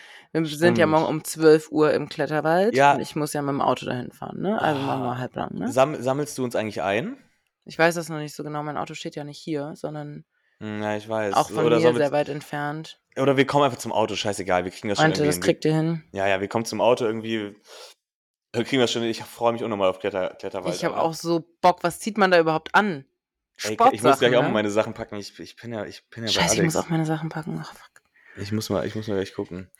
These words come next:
Speaker 1: Ja, mal
Speaker 2: Ähm.
Speaker 1: sehen, ob ich das noch schaffe, dann heute mitzugehen. Ich, also ich hätte Bock, aber eigentlich ist es mir zu teuer.
Speaker 2: Aber
Speaker 1: Dann
Speaker 2: wo,
Speaker 1: ist
Speaker 2: wo,
Speaker 1: alles
Speaker 2: wo,
Speaker 1: wieder
Speaker 2: wo würden die denn feiern gehen?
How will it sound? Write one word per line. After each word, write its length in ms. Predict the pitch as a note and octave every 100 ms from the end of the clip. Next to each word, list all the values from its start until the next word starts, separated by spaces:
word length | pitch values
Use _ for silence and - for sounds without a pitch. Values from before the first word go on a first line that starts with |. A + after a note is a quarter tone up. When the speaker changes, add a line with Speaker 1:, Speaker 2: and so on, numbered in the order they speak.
| - - -
Speaker 1:
Ja, 380 | G#3+ G3+ G3 G#3 - -
mal 80 | A2+ G#3+
Speaker 2:
Ähm. 60 | G#3+
Speaker 1:
sehen, 220 | G#3+ G#3
ob 120 | F#3+
ich 100 | F#3+
das 140 | F#3+ F#3
noch 120 | F3+
schaffe, 380 | - F3+ F#3 F3+
dann 240 | F3 F3 F3
heute 280 | F3 F3+
mitzugehen. 640 | F3+ F3+ - F#3 F3 F3 F3+
Ich, 220 | - -
also 160 | F3+ F3
ich 80 | G#3+
hätte 180 | A3 F#3
Bock, 400 | F#3 G3 G3 -
aber 300 | E3 E3 D3+
eigentlich 360 | F3+ F3+ D#3+
ist 180 | E3+ -
es 60 | -
mir 140 | D#3
zu 100 | -
teuer. 340 | - D3 D3 C#3
Speaker 2:
Aber 280 | C#3 C3+ C3+
Speaker 1:
Dann 120 | C#3
Speaker 2:
wo, 40 | B2+
Speaker 1:
ist 80 |
Speaker 2:
wo, 60 | B2+
Speaker 1:
alles 180 | C#3+ D3
Speaker 2:
wo, 100 | C3+
Speaker 1:
wieder 300 | C3+ G#2 A#2
Speaker 2:
wo 160 | C3 B2
würden 220 | E3 D#3
die 100 | D#3
denn 160 | D#3 C3+
feiern 380 | - F3 B2+ G2
gehen? 400 | F#2+ F2+ F2+